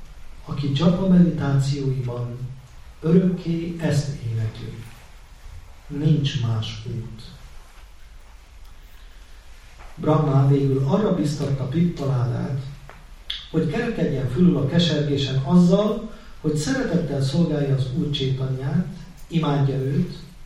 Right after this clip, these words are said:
meditál rajta, és megérti a rá vonatkozó filozófiát.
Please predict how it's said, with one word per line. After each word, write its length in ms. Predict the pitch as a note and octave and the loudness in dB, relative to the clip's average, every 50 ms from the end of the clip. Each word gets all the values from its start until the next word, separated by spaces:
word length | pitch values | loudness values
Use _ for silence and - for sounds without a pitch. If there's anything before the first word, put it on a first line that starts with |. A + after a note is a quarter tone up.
| - - - | -14 -14 -12
meditál 680 | - C3 C3 C3+ C3 C3+ B2+ B2 B2 A#2 B2 A#2+ B2 A#2+ | -6 -2 0 2 2 2 0 -2 -2 -4 -2 -2 -2 -2
rajta, 420 | - - - - D#3 E3+ F3+ - - - - - - - - - - - - - | -2 -4 -4 -4 -2 -2 -2 -2 -4 -8 -14 -16 -18 -20 -20 -20 -20 -20 -20 -10
és 280 | - D3+ C#3 C#3 - - | -6 -2 -2 0 0 2
megérti 800 | - - A3+ A3 G#3+ F#3 F3 E3+ - D#3+ E3+ F3 F3+ F3+ - - - - - - - - | 2 2 2 2 2 2 2 0 0 0 2 2 2 2 0 -4 -8 -12 -12 -12 -10 -8
a 60 | D#3 | -6
rá 260 | D3 C#3 C3+ C3+ - C3 | -2 2 2 4 4 2
vonatkozó 600 | A#2 A#2 A2 G#2+ - - - A2+ A#2 A#2+ A#2 - | 2 0 -2 -4 -6 -6 -8 -6 -6 -6 -8 -6
filozófiát. 840 | - A#2 A2+ A2 A2 A#2 A2 A2+ A#2+ - - C3 C3+ B2+ B2+ B2+ B2+ | -6 -4 -4 -4 -4 -4 -6 -6 -8 -8 -8 -6 -4 -2 -2 -2 -4